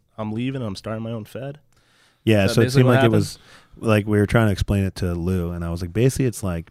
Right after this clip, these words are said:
Speaker 2: Big Titty Mike, uh, and his girlfriend,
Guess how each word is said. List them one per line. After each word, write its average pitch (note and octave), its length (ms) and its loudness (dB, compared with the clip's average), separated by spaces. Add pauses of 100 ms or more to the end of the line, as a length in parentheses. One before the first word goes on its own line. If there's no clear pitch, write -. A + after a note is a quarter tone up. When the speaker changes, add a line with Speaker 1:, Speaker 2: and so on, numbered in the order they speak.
Speaker 2:
Big F#2 180 -6
Titty G#2+ 180 -4
Mike, D2+ 420 -10 (1600)
uh, E2 360 -6
and F2+ 140 -10
his F#2+ 180 -8
girlfriend, D2 500 -10